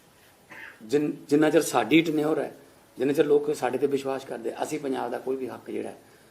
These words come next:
ਉਹ ਏਦਾਂ ਅਜਾਈਂ ਨਹੀਂ ਜਾਣ ਦੇਵਾਂਗੇ ਤੇ ਕੋਈ ਹੱਕ ਮਰਨ ਨਹੀਂ ਦੇਵਾਂਗੇ। ਬਾਵਜੂਦ ਇਸ ਦੇ, ਅਸੀਂ ਮਾਨਵਤਾ ਦੇ ਆਧਾਰ 'ਤੇ ਹਰਿਆਣਾ ਨੂੰ ਪਾਣੀ ਦਿੱਤਾ, ਹਾਲਾਂਕਿ ਉਸ ਐਗਰੀਮੈਂਟ ਦੇ ਵਿੱਚ ਮਾਨਵਤਾ ਦਾ ਆਧਾਰ,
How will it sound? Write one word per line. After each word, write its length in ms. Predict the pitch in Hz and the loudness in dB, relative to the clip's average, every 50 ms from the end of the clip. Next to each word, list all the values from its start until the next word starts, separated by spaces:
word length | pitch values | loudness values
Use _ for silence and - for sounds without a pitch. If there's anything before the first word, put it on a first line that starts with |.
| _ _ _ _ _ | _ _ _ _ _
ਉਹ 160 | - 165 160 143 | 0 2 2 2
ਏਦਾਂ 300 | 123 120 143 139 139 131 - - - - - - _ _ _ _ _ _ _ _ _ - | 2 0 0 0 0 -2 -6 -10 -16 -20 -20 -20 _ _ _ _ _ _ _ _ _ -2
ਅਜਾਈਂ 320 | 123 135 135 123 127 139 | 0 0 0 2 2 2
ਨਹੀਂ 100 | 147 151 | 2 2
ਜਾਣ 220 | 147 156 156 156 147 | 2 0 0 0 0
ਦੇਵਾਂਗੇ 360 | 156 160 165 165 160 156 156 - - - - - - - - - - | 0 0 0 0 0 -2 -4 -6 -12 -18 -20 -20 -20 -20 -20 -12 -10
ਤੇ 60 | 143 | -4
ਕੋਈ 160 | - - 139 | 0 0 0
ਹੱਕ 200 | 131 135 139 - | 2 0 -2 -2
ਮਰਨ 220 | 135 131 123 113 107 | -2 -2 -2 -2 -2
ਨਹੀਂ 160 | 101 98 95 | -4 -6 -8
ਦੇਵਾਂਗੇ। 600 | 92 87 - 95 98 - - - - - - - - - - - - - - - - - _ _ - - - - - _ _ _ _ _ _ _ _ _ _ _ - - _ _ _ _ _ _ _ _ _ _ - - _ _ - 120 | -8 -10 -12 -12 -14 -14 -16 -20 -20 -14 -12 -10 -10 -10 -12 -14 -16 -18 -20 -20 -20 -20 _ _ -20 -20 -20 -20 -20 _ _ _ _ _ _ _ _ _ _ _ -20 -20 _ _ _ _ _ _ _ _ _ _ -20 -20 _ _ -18 -2
ਬਾਵਜੂਦ 600 | 110 117 156 165 180 185 185 196 233 262 226 247 | 4 6 10 10 12 12 10 10 10 10 12 12
ਇਸ 160 | 226 190 139 | 12 10 12
ਦੇ, 300 | 151 175 147 - - - - - - - - - 143 | 10 8 8 8 4 -2 -12 -16 -20 -10 -4 -2 4
ਅਸੀਂ 140 | 143 196 | 6 6
ਮਾਨਵਤਾ 420 | 196 180 175 170 180 175 165 185 180 | 6 8 6 6 6 6 6 6 6
ਦੇ 60 | 180 | 8
ਆਧਾਰ 240 | 175 180 190 180 170 | 8 8 8 8 8
'ਤੇ 140 | - 165 156 | 6 2 2
ਹਰਿਆਣਾ 200 | 156 151 151 147 | 2 0 0 -2
ਨੂੰ 80 | 143 | 0
ਪਾਣੀ 200 | 135 143 127 123 | 0 0 -2 -2
ਦਿੱਤਾ, 360 | 107 104 - - - 139 139 - - - - - 139 | -4 -6 -6 -6 -6 -8 -8 -10 -14 -18 -8 0 4
ਹਾਲਾਂਕਿ 580 | 156 180 185 180 180 185 190 196 202 208 - - - - - - | 6 6 6 6 8 8 10 10 10 8 6 0 -6 -14 -12 0
ਉਸ 240 | - 165 180 175 - | 4 6 6 8 6
ਐਗਰੀਮੈਂਟ 420 | 175 151 147 156 180 175 170 160 151 | 6 6 6 6 6 8 8 6 4
ਦੇ 80 | 160 | 4
ਵਿੱਚ 160 | 170 170 - | 2 2 2
ਮਾਨਵਤਾ 440 | 190 165 156 147 151 143 135 156 151 | 2 0 2 2 0 0 0 0 2
ਦਾ 100 | 151 151 | 2 2
ਆਧਾਰ, 400 | 156 160 156 160 156 139 143 151 | 2 2 2 2 2 0 -2 -6